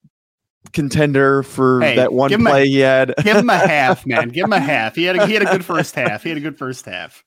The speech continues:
Speaker 1: He had a good first half, and then he had that play, and then everyone was just geeking out. The
Speaker 2: Geeking.
Speaker 1: one where
Speaker 2: Yeah.
Speaker 1: he turned around and all that, which was, I mean, it was nice, but then, like, what did he do outside of that?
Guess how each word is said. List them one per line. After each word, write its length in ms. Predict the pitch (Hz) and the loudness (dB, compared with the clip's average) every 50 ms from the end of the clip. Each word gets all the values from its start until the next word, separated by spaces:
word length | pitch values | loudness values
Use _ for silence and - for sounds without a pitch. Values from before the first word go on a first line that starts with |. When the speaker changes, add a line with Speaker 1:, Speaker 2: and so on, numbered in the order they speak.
| _ _ | _ _
Speaker 1:
He 120 | - 220 | -2 0
had 100 | 247 277 285 | 0 2 2
a 40 | 247 | 0
good 180 | 269 277 208 | 0 -2 0
first 260 | - 226 202 190 - | 2 0 0 2 2
half, 280 | 196 185 175 165 160 180 | 0 2 2 2 0 -4
and 100 | 156 151 | -6 -6
then 80 | 147 147 | -4 -4
he 60 | 143 | -2
had 180 | 151 147 135 | -2 -2 0
that 200 | 131 120 110 - | 0 -2 -2 -4
play, 300 | - - 131 123 120 117 | -6 -2 0 2 2 2
and 100 | 113 113 | 0 -2
then 80 | 117 113 | -2 -2
everyone 380 | 120 113 117 117 113 107 107 110 | -2 0 0 0 -2 -2 -2 -4
was 100 | 107 101 | -6 -6
just 260 | - 104 101 - - _ _ _ _ _ _ _ _ _ _ _ _ _ _ - | -8 -10 -12 -12 -14 _ _ _ _ _ _ _ _ _ _ _ _ _ _ -2
geeking 300 | 127 117 - - 120 104 | -2 -2 0 -2 -4 -2
out. 140 | 98 80 | -2 -4
The 100 | 98 95 | -4 -6
Speaker 2:
Geeking. 240 | 87 - 120 117 110 | -4 -4 -4 -2 -4
Speaker 1:
one 260 | 110 113 117 117 113 | -4 -2 -2 -2 0
where 120 | 113 113 113 | 0 -2 0
Speaker 2:
Yeah. 140 | 110 113 110 | 0 -2 -2
Speaker 1:
he 200 | 110 110 101 - _ _ _ | -2 -4 -6 -10 _ _ _
turned 260 | - 135 127 120 110 | -4 -2 -2 -2 0
around 380 | 120 120 120 117 117 120 117 117 | 0 0 0 0 0 0 -2 -2
and 100 | 113 113 | -2 -2
all 120 | 117 113 113 | -2 -2 -2
that, 100 | 120 95 | -2 -2
which 160 | 156 175 - | -2 -2 -2
was, 180 | 214 190 - - - | -2 -4 -4 -2 -2
I 60 | 170 | 0
mean, 140 | 175 180 170 | 0 2 2
it 40 | 170 | 2
was 180 | 160 143 175 160 | 0 0 0 0
nice, 440 | 175 190 190 165 143 127 120 - | 2 2 2 2 2 0 -2 -4
but 180 | - - 135 - | -4 -4 -2 0
then, 460 | 147 139 135 131 127 123 113 - - _ _ _ _ _ _ _ | 0 0 0 0 -2 -4 -6 -8 -10 _ _ _ _ _ _ _
like, 140 | - 127 110 - | -6 -6 -2 0
what 120 | 127 143 | 0 0
did 100 | 143 143 143 | 0 0 -6
he 80 | 143 | -8
do 320 | 127 127 135 127 123 120 - - | -4 0 0 2 2 2 0 0
outside 460 | 120 120 110 - - 123 123 120 101 | -2 -2 -4 -2 -2 -2 -2 -2 -2
of 120 | 95 - | -6 -10
that? 220 | - - - - | -14 -14 -14 -16